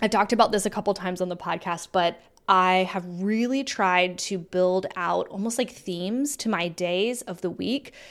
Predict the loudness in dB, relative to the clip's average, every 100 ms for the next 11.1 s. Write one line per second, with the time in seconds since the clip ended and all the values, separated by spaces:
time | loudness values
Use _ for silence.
0 | -20 -2 2 2 2 0 0 2 0 0
1 | 2 4 2 0 0 -2 0 2 2 0
2 | -2 -4 -10 -10 -6 -4 -4 0 2 2
3 | 0 -6 -2 2 2 2 0 -2 -4 -6
4 | -2 -2 -2 -4 0 0 -2 -6 -6 -4
5 | -2 0 -2 -2 0 0 0 -2 -2 -2
6 | -2 0 0 -2 -12 _ 6 8 8 2
7 | -2 -4 -6 -6 -2 -2 -4 -6 -2 0
8 | 0 -4 -6 -8 -8 -4 0 0 -2 -6
9 | -6 4 6 6 4 2 0 0 0 -2
10 | -2 -4 -2 -2 -2 -6 -6 0 2 0
11 | -6